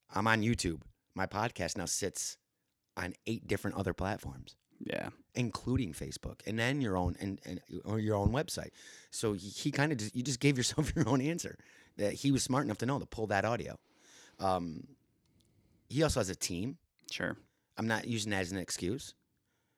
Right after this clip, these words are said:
Speaker 1: That makes a big difference. If you have a team, if you, if you ha-, if you're a solo podcaster, yeah, it's a little bit more difficult. If you hustle, yeah, you wanna do video and this and that and this and that. It gets a little harder 'cause now you're doing the production. Now you're doing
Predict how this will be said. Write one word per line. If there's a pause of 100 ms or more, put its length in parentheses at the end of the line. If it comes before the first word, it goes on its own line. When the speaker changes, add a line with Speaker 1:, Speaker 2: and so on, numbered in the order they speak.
(880)
Speaker 1:
That
makes
a
big
difference.
If
you
have
a
team,
if
you, (340)
if
you
ha-,
if
you're
a
solo
podcaster,
yeah,
it's
a
little
bit
more
difficult. (280)
If
you
hustle,
yeah,
you
wanna
do
video
and
this
and
that
and
this
and
that. (260)
It
gets
a
little
harder
'cause
now
you're
doing
the
production.
Now
you're
doing